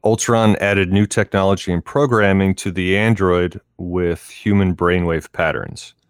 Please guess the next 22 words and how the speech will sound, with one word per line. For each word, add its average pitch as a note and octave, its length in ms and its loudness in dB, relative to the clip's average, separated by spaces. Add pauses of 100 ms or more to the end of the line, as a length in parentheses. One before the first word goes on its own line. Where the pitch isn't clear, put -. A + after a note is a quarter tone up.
(580)
This B2+ 280 2
aspect G2+ 520 0
of F2+ 100 -2
Vision's F2 400 -2
origin F#2+ 500 0
was D#2+ 160 -10
not G2+ 180 -2
revealed F2+ 420 -2
until E2 300 -4
nineteen E2+ 420 -6
seventy-five. D2 800 -6 (100)
Up - 160 -14
until E2 260 -10
that D#2+ 200 -4
point, D2+ 340 -8
they - 120 -14
just - 200 -18
said B1+ 220 -8 (200)
Ultron C2+ 360 -10
just - 260 -20 (520)
made B1+ 200 -14
him. - 60 -20